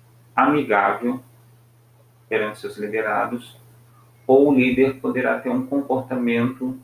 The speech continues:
solto perante seus liderados. E, por fim, teorias situacionais da liderança.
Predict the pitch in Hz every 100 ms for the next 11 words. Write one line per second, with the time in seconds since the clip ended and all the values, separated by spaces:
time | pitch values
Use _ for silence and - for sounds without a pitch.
0 | _ - - 127 120 120 - 135 143 -
1 | _ _ _ _ _ _ _ _ _ _
2 | _ - 131 117 117 117 - 120 120 117
3 | 120 107 90 - - - - _ _ _
4 | _ _ _ _ _ _ _ _ _ _
5 | _ _ _ - 117 131 139 - 151 147
6 | 160 - - - 151 147 131 127 131 131
7 | - 135 139 139 143 123 120 123 120 123
8 | 127 120 - - -